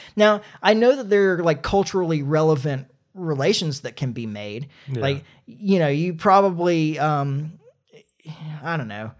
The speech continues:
Speaker 1: I, I can't think of any specific examples really right now, but, uh, well, I mean, if you're talking about, um, you know, somebody that grew up on a reservation or something, they probably need to be American Indian.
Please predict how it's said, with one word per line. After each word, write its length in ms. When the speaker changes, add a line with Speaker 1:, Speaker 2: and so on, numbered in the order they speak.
Speaker 1:
I, 220
I 40
can't 260
think 140
of 100
any 160
specific 560
examples 560
really 260
right 220
now, 220
but, 360
uh, 240
well, 280
I 60
mean, 460
if 200
you're 220
talking 480
about, 460
um, 480
you 180
know, 80
somebody 500
that 200
grew 220
up 120
on 120
a 40
reservation 680
or 40
something, 340
they 100
probably 480
need 160
to 60
be 140
American 340
Indian. 280